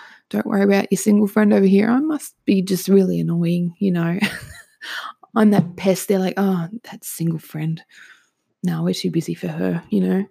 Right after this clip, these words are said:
"But you're going couples dates." <laughs> Anyway, I digress.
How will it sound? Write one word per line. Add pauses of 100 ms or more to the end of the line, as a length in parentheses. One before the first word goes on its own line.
(160)
"But
you're
going
couples
dates."
<laughs> (1600)
Anyway, (120)
I
digress.